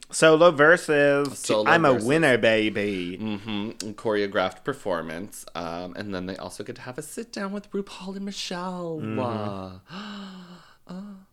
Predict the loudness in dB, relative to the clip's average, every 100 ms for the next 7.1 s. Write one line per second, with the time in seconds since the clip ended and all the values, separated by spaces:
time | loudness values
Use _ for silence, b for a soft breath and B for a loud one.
0 | _ b b b -2 0 0 0 0 -2
1 | -4 -6 -6 -6 -4 -4 -2 -4 -4 -4
2 | -4 -2 -2 -2 0 2 2 0 -2 -4
3 | -4 0 2 2 -2 -2 -2 -2 0 2
4 | 0 -2 -8 -10 -12 -2 2 4 2 -2
5 | -4 -6 -2 -2 -2 -4 -4 -4 -4 -4
6 | -6 -6 -6 -4 -6 -6 -2 0 0 -2
7 | -6